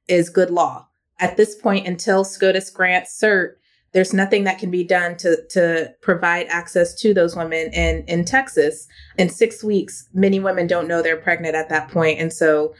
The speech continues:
it's really dire circumstances for, for the, the residents of Texas at this point.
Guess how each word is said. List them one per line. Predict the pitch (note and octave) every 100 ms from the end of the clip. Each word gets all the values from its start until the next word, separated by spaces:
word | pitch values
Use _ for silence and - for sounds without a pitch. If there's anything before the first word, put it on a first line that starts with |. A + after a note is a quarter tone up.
| - _ -
it's | E3+ F#3
really | F#3+ G#3+ G#3 G3
dire | F#3+ F3 F3 F3 E3+ - _ _
circumstances | - F#3 F3+ E3+ E3 D#3+ D#3+ D#3 D#3
for, | - E3+ E3 D#3+ -
for | E3+ E3
the, | E3 D#3 _
the | D#3+ D3+
residents | D#3+ E3 D#3+ D#3 D#3
of | -
Texas | D3 - D3+ C#3+
at | C#3
this | - -
point. | - B2